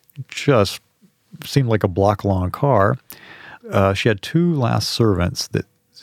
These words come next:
basically weren't getting paid anymore but had a free place to live. And so the chauffeur would drive her principally to the liquor store on a daily basis to pick up alcohol. And I learned later from the owner of that store that actually,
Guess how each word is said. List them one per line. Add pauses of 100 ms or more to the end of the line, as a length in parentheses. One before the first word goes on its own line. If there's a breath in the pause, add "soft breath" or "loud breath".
(160)
basically
weren't
getting
paid
anymore
but
had
a
free
place
to
live. (360 loud breath)
And
so
the
chauffeur
would
drive
her
principally
to
the
liquor
store (440 loud breath)
on
a
daily
basis
to
pick
up
alcohol. (1400 loud breath)
And
I
learned
later
from
the
owner
of
that
store
that
actually,